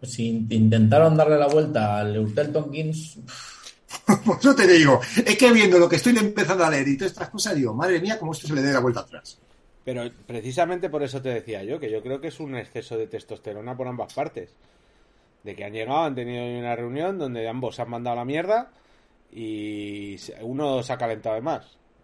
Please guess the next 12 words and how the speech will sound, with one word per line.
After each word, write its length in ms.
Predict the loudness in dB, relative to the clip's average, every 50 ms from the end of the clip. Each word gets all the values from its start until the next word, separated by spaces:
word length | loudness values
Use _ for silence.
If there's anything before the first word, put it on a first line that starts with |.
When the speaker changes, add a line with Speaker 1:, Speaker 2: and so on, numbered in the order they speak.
| _
Speaker 3:
Entonces, 640 | -20 -20 -18 -18 -18 -16 -16 -16 -16 -16 -18 _ _ _ _ _ _ _ _ _ _ _ _ _ _
yo 280 | -12 -6 -4 -2 -2
no 100 | -2 -4
creo 160 | -4 -6 -6
que 80 | -6 -6
se 100 | -8 -6
vaya 180 | -6 -6 -4 -6
a 40 |
dar 100 | -6 -8
para 140 | -8 -10 -12 -12
atrás, 300 | -12 -16 -18 -18 -14 -14
¿eh? 140 | -14 -14